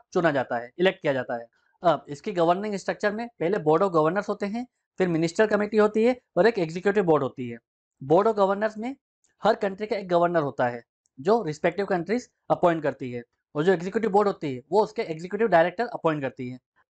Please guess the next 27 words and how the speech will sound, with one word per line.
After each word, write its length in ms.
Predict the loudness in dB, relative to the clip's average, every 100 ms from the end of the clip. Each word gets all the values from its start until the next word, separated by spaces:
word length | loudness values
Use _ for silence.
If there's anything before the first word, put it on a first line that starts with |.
| _
अब 160 | 0 2
ये 80 |
जो 120 | 2 2
board 200 | 2 2
of 100 | 2
governors 400 | 2 2 -2 -6
है 100 | -14 _ _
इनको 240 | -6 2 2
एडवाइस 260 | 4 0
कौन 180 | 0 -4
करता 240 | -4 -4 -6
है? 200 | -6 -12 _ _ -14
इसको 280 | 0 0 0
इंटरनेशनल 460 | -2 -2 0 0
मॉनेटरी 360 | 2 2 0 0
एंड 80 | 2
फाइनेंशियल 360 | 0 2 0
कमेटी 340 | 0 0 0 0
जो 120 | 2
होती 240 | 2 0
है 140 | 0 -2 _ 0
वो 120 | 2
एडवाइस 300 | 4 2 2
करती 300 | -2 -4 -6
है। 80 | -8 -12 _
यूपीएससी 460 | -4 0 2 2
ने 80 | -2